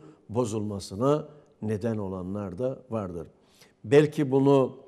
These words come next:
e, Müslümanlar veya Müslüman olmayanlar diye, e, pratik, e, bir örnek olarak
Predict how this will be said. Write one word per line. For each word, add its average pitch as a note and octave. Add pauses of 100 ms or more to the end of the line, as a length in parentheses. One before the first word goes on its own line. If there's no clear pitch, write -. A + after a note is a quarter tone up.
(380)
e, A2+
Müslümanlar B2+
veya B2+
Müslüman B2
olmayanlar C3+
diye, A#2 (460)
e, G#2+ (100)
pratik, A#2+
e, G#2
bir A#2+
örnek B2
olarak A#2